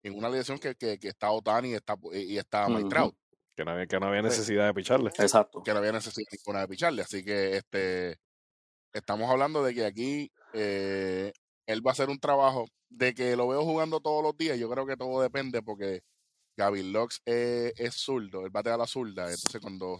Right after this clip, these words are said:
Speaker 1: ve un, venga un pitcher zurdo, yo creo que va a haber un cambio de alineación. Probablemente Taylor va a estar jugando segunda base.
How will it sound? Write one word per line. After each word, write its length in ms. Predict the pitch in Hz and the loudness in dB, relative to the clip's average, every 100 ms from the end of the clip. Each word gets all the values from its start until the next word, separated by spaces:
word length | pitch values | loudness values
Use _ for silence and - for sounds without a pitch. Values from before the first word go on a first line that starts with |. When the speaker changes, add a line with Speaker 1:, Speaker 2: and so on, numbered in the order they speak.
| 95 | -10
Speaker 1:
ve 180 | 98 98 | -6 -4
un, 200 | 104 - | -6 -10
venga 160 | 104 107 | -8 -8
un 60 | |
pitcher 280 | 107 113 113 | -8 -8 -8
zurdo, 240 | - 120 107 | -8 -8 -6
yo 80 | 98 | -6
creo 120 | 101 | -2
que 60 | |
va 100 | 107 | 0
a 20 | 107 | 2
haber 120 | 104 | 0
un 80 | 104 | -4
cambio 260 | 107 101 104 | -8 -6 -4
de 60 | |
alineación. 340 | 101 98 113 110 | -4 -4 -6 -8
Probablemente 640 | 95 92 98 104 104 98 | -4 -4 -4 -8 -8 -8
Taylor 320 | 95 98 98 | -6 -6 -6
va 60 | 95 | -8
a 20 | |
estar 160 | - 101 | -10 -8
jugando 240 | 101 101 | -6 -8
segunda 380 | 104 101 101 101 | -10 -10 -4 -2
base. 400 | 104 98 - | 0 -2 -4